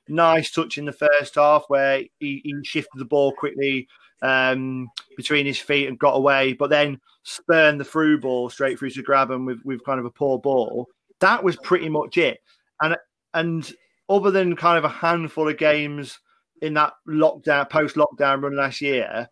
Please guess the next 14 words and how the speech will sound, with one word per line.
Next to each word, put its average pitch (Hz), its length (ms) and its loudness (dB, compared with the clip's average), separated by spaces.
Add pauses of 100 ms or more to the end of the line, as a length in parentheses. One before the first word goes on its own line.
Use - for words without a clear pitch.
(160)
um, 139 520 2
where, 139 440 2 (400)
you 143 100 -6
know, 131 160 2
he 151 140 2
looked 160 240 4
like 143 240 4
he, 139 300 -2
he 151 380 -4
could - 240 -2
give 151 160 -2
us 135 60 -8
a 135 60 -8
spark, 135 360 2